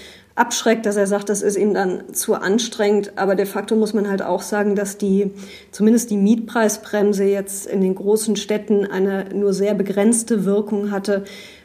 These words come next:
weil sie zum Beispiel besagt, dass wenn halt die Vormiete schon deutlich oberhalb des, ähm, der ortsüblichen Vergleichsmiete lag,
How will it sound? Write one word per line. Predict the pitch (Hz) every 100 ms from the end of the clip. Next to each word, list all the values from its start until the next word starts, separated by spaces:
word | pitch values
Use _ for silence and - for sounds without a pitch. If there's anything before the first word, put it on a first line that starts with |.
| -
weil | 196 190 190 - 220
sie | 180
zum | 190 233
Beispiel | 208 247 240
besagt, | 214 202 185 196 214
dass | 196 202
wenn | 208
halt | 196
die | 196
Vormiete | - 202 214 233 220 220
schon | 190 208 202 196 190 - -
deutlich | 208 202 196 202
oberhalb | 214 214 208 208 202
des, | 208 190 - -
ähm, | 185 190 190
der | 190 180
ortsüblichen | 196 - 220 208 208 190
Vergleichsmiete | 202 196 185 202 - 208 208
lag, | 208 190 196